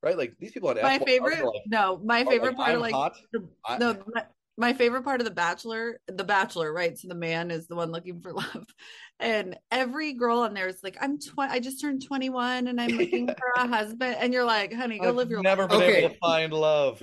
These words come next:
Speaker 3: Okay.
Speaker 2: <laughs> Yeah.
Speaker 3: So I need to, I need
Speaker 1: You're
Speaker 3: to, I
Speaker 1: looking
Speaker 3: need
Speaker 1: hard
Speaker 3: to
Speaker 1: enough.
Speaker 3: interject. So you know,
Speaker 1: I
Speaker 3: you
Speaker 1: wasn't
Speaker 3: know
Speaker 1: listening.
Speaker 3: Adam Gottschalk from, from high school?
Speaker 1: Yeah, he was on there, yeah.
Speaker 3: Adam Gottschalk?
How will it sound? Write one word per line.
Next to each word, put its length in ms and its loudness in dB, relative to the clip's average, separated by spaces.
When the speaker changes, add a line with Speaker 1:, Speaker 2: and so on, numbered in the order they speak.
Speaker 3:
Okay. 460 6
Speaker 2:
<laughs> 20 -16
Yeah. 80 -4
Speaker 3:
So 200 4
I 60 6
need 180 2
to, 340 6
I 100 0
need 220 0
Speaker 1:
You're 100 2
Speaker 3:
to, 40 2
I 40 0
Speaker 1:
looking 180 0
Speaker 3:
need 100 -6
Speaker 1:
hard 140 -4
Speaker 3:
to 40 -12
Speaker 1:
enough. 140 -4
Speaker 3:
interject. 360 -10
So 180 4
you 200 2
know, 400 2
Speaker 1:
I 40 -4
Speaker 3:
you 60 -4
Speaker 1:
wasn't 160 2
Speaker 3:
know 120 6
Speaker 1:
listening. 160 -2
Speaker 3:
Adam 340 0
Gottschalk 560 -2
from, 320 -6
from 160 -8
high 160 -4
school? 260 -6
Speaker 1:
Yeah, 120 -2
he 100 -4
was 160 -4
on 160 2
there, 100 -6
yeah. 140 -4
Speaker 3:
Adam 140 -4
Gottschalk? 360 -4